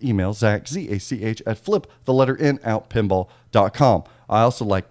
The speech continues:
texts. Texts are good. Just don't send me pics of your banana ramp and we'll be fine.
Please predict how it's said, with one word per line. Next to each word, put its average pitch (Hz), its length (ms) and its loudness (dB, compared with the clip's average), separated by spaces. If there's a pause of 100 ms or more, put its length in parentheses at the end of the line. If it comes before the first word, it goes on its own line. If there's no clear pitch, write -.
texts. - 680 -12 (280)
Texts - 380 -6
are 98 60 -4
good. 98 360 0 (220)
Just - 180 -10
don't 123 180 0
send 123 200 0
me 110 100 2
pics - 300 -2
of 117 40 0
your 110 120 2
banana 202 400 2
ramp 185 260 4
and 151 140 2
we'll 196 80 2
be 233 140 -2
fine. 180 360 4